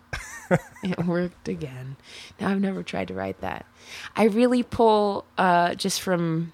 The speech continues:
Speaker 2: from my life. And usually people will be like, "That can't be real," or, "That didn't really happen." And I really haven't embellished much.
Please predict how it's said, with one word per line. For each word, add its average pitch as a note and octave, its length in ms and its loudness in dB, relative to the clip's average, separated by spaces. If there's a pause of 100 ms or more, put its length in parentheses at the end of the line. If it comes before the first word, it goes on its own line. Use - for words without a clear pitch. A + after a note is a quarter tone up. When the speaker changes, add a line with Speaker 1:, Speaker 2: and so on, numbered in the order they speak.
(920)
Speaker 2:
from E3 540 -4
my D#3 160 -6
life. D3+ 440 -8 (200)
And F3 260 0
usually E3 280 0
people D#3+ 220 -4
will D#3 40 0
be D#3 80 -2
like, D#3 220 -6
"That F#3 140 -4
can't D#3+ 220 -6
be D#3 160 -8
real," E3 340 -6
or, - 100 -10
"That E3 180 -8
didn't - 200 -8
really E3+ 140 -6
happen." E3 380 -8 (720)
And G3+ 140 4
I A3 40 6
really A3+ 520 4
haven't F#3 340 2
embellished D#3 880 -6 (120)
much. - 580 -8